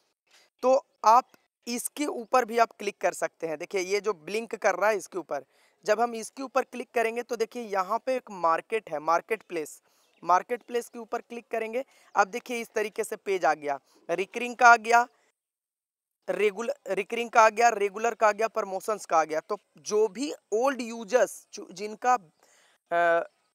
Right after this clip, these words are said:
रि-, ओल्ड रिवॉर्ड पॉइंट रिडीम हो रहा है, यूटिलाइज हो रहा है, वो कहाँ पे आके रह रहा है, वो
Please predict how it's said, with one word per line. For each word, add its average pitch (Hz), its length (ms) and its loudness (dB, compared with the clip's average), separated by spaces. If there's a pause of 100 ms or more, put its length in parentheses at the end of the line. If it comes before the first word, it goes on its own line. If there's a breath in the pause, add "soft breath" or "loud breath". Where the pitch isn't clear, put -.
(120)
रि-, 196 200 -8 (120)
ओल्ड 247 280 6
रिवॉर्ड 220 520 2 (120)
पॉइंट 233 380 -2 (180)
रिडीम 202 500 -2
हो 220 200 0
रहा 170 300 6
है, 147 160 -4 (120)
यूटिलाइज 208 600 2
हो 214 120 -4
रहा 185 320 2
है, 247 100 -4 (260 soft breath)
वो 214 100 0
कहाँ 214 300 2
पे 233 140 0
आके 220 240 2
रह 220 160 2
रहा 220 180 4
है, 294 80 -2 (240 soft breath)
वो 247 220 -2